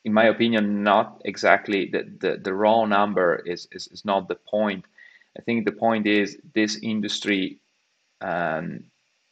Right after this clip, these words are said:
does require the, the, the highest standard of, um, of accuracy,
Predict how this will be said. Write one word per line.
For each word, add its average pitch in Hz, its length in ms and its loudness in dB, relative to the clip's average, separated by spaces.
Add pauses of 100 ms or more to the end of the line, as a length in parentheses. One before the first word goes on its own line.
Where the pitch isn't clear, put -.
(380)
does 113 420 6
require 95 800 -2
the, 73 160 -6 (140)
the, - 180 -12
the 95 80 -6
highest 92 400 -2
standard 90 600 -4 (180)
of, 87 460 -8
um, 73 340 -8 (120)
of - 180 -14
accuracy, - 580 -2